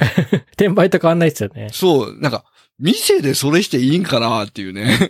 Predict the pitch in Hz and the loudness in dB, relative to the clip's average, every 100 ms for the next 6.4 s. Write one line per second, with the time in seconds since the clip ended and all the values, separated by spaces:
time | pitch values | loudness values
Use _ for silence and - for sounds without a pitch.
0 | - - 139 123 - - - - - 131 | -4 -6 -2 -2 -6 -16 -8 -8 -6 -6
1 | 113 110 110 110 - 139 170 226 - 262 | -6 -8 -12 -14 -4 0 0 0 0 0
2 | 415 403 135 95 82 - - - - _ | 0 -2 -4 -8 -12 -16 -18 -20 -20 _
3 | _ - 208 302 370 415 - 214 151 147 | _ -4 0 2 0 -2 -2 2 4 2
4 | 120 95 - 139 131 107 - _ _ _ | 0 -4 -8 -2 -2 -2 -10 _ _ _
5 | 147 170 101 - - 143 135 131 123 123 | -4 -2 -2 -6 0 2 4 4 2 0
6 | 120 113 104 | 0 0 -4